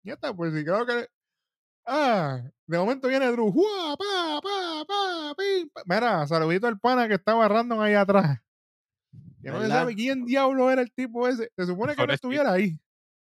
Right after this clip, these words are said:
Speaker 2: Y no era de la producción como tal, porque si no hubiera cogido cuando entró Adam Pearce, entró todo el corillo
Speaker 1: Claro.
Speaker 2: a separar. O sea, yo me fijé y no se movió la socia, se quedó allá atrás,
Speaker 1: Ese,
Speaker 2: escondidito.
Speaker 1: ese tipo lo dejaron ahí random.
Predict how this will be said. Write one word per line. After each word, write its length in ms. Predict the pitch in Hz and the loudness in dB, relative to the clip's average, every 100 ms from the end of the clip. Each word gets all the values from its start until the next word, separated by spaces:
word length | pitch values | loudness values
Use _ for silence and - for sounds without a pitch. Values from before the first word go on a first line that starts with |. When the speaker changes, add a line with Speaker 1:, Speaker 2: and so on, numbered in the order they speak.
| _ _ - | _ _ -4
Speaker 2:
Y 140 | 156 | 0
no 80 | 151 | 2
era 220 | 190 214 | 4 4
de 80 | 214 | 4
la 100 | 208 | 2
producción 540 | 196 190 180 - 196 | 0 0 -2 -2 -2
como 280 | 185 190 180 | 0 0 0
tal, 200 | 220 254 | 0 -4
porque 360 | - 170 131 147 | -2 -4 -2 -4
si 160 | 135 147 | -2 -2
no 80 | |
hubiera 180 | 185 226 | 2 2
cogido 420 | 214 180 170 196 | 0 0 4 2
cuando 240 | 170 165 156 | 2 0 -2
entró 220 | 139 160 | -2 0
Adam 200 | 180 165 | 0 0
Pearce, 320 | - 175 180 143 | 0 2 2 0
entró 220 | 131 143 | -4 -4
todo 100 | 160 | -4
el 80 | 135 | -2
corillo 340 | 147 139 143 | 0 2 2
Speaker 1:
Claro. 260 | 139 127 120 | 2 2 -2
Speaker 2:
a 40 | |
separar. 460 | 117 123 123 139 127 | -6 -6 -2 -2 -4
O 60 | |
sea, 400 | 104 131 127 120 120 | -6 -2 -2 -2 -4
yo 240 | 123 165 | 0 2
me 160 | 208 214 | 4 2
fijé 540 | 196 185 196 202 170 | 2 2 2 0 -2
y 140 | - 147 | -4 -8
no 160 | 131 | -6
se 140 | 135 180 | -6 -4
movió 260 | 175 156 | -2 -2
la 100 | 170 | -2
socia, 240 | 156 147 135 | -2 -6 -6
se 40 | |
quedó 140 | 131 156 | 0 2
allá 180 | 165 147 | 2 0
atrás, 300 | 147 151 139 | 0 -2 -2
Speaker 1:
Ese, 200 | 143 139 | -6 -6
Speaker 2:
escondidito. 480 | 131 135 127 120 104 | -6 -6 -6 -8 -8
Speaker 1:
ese 160 | 165 | -6
tipo 220 | 175 220 | -6 -4
lo 120 | 214 175 | -2 0
dejaron 280 | 165 196 | 0 -2
ahí 180 | 202 214 | -4 -4
random. 540 | 185 202 185 147 139 | -2 -2 -4 -8 -10